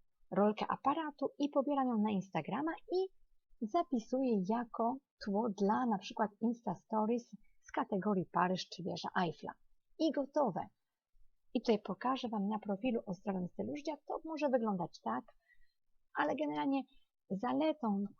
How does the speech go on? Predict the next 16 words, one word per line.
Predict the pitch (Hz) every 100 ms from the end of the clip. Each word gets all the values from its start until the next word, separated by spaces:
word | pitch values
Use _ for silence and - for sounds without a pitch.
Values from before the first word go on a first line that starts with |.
| -
takich | 226 233 214 -
ikonek | 240 220 262 254 233 214
z | 185 _ 214 -
usystematyzowanymi | - 254 240 - 233 214 214 208 196 196 214 269 254
okładkami | - 214 214 311 339
jest | 285 -
to, | 226
że | 196 190 180 _ _ -
z |
jednej | - 330
strony | 285 302 285
to | 247
wygląda | 240 233 220
spójnie, | - - 262 190
ta | 175 185
linia | 208 277 226 185